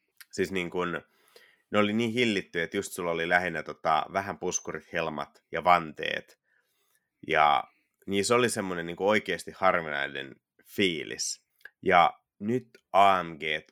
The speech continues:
on kyllä niinku aika paljon. Sit vielä kun sä saat jotain, eh, just vaikka C-sarjasta kahta A M G:tä ja A-sarjasta kahden tason A M G:tä ja sitten on vielä S, eli oikeastaan kolmen tason A M G:t, näin, niin ne on tosi makeita laitteita.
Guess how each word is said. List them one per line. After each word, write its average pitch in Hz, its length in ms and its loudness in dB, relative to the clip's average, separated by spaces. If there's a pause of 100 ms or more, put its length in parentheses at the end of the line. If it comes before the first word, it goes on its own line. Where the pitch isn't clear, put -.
on 82 200 -12
kyllä 78 260 -12
niinku 76 540 -12 (180)
aika 87 640 -2
paljon. 76 580 -2
Sit - 220 -12
vielä 87 200 0
kun 78 100 -14
sä - 120 -8
saat 82 300 -2
jotain, 78 400 -6 (760)
eh, 82 140 -8
just 82 300 -6
vaikka 82 180 -6
C-sarjasta 82 640 -2
kahta 80 380 -2
A 80 240 0
M 80 80 -12
G:tä 78 320 -4
ja 78 260 2
A-sarjasta 78 480 -6
kahden 78 260 -6
tason 73 260 -8
A 73 220 -4
M 73 100 -14
G:tä 78 340 -4
ja - 80 -8
sitten - 280 -12
on 69 40 -16
vielä 73 320 0
S, - 200 -6
eli 58 200 -4
oikeastaan - 420 -12
kolmen 82 320 -6
tason 73 240 -14
A 69 100 -6
M 73 80 -14
G:t, - 200 -16
näin, 95 160 -6
niin 90 140 -10 (1040)
ne 127 80 6
on 127 140 4
tosi 170 260 2
makeita 113 380 -2
laitteita. 110 560 0